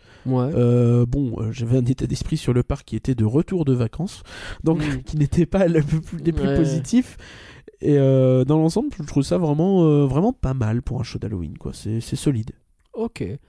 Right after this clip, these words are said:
Speaker 1: C'est tout ce que tu retiens du coup sur Halloween, c'est, y a pas, à part la tour de la terreur, euh, tu me dis quand j'enchaîne en fait.
Speaker 2: Bah, y a
Speaker 1: Mhm.
Speaker 2: pas, y a pas grand chose de plus, hein, honnêtement. Euh, la musique est bien. Euh,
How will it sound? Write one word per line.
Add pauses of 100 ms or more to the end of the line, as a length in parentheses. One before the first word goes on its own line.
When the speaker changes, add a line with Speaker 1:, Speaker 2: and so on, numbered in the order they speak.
(540)
Speaker 1:
C'est
tout
ce
que
tu
retiens
du
coup
sur
Halloween,
c'est,
y
a
pas,
à
part
la
tour
de
la
terreur,
euh,
tu
me
dis
quand
j'enchaîne
en
fait. (140)
Speaker 2:
Bah,
y
a
Speaker 1:
Mhm.
Speaker 2:
pas,
y
a
pas
grand
chose
de
plus,
hein,
honnêtement.
Euh,
la
musique
est
bien. (160)
Euh,